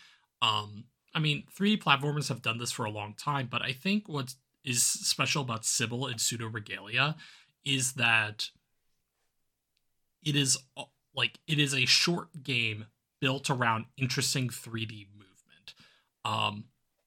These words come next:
like, one move I wanna sh-, so Sybil has this, like, tonfa that she uses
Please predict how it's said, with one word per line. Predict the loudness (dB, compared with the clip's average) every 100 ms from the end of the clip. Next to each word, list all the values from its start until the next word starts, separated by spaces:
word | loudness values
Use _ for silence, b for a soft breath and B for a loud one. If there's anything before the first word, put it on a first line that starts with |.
| _ _ _ _ _ _ _ 0
like, | 0
one | 2 4 6
move | 6 4
I | 2
wanna | 0 -2
sh-, | -4 -8 _ _ _ _ -4
so | 0 2
Sybil | 4 4 4 2
has | 2 4 4 2
this, | 0 -2
like, | -2 -2 -2 -4 -16
tonfa | -6 -4 -2 -2 -2 -4 -6
that | -4
she | -4 -4
uses | -4 -4 -2 -4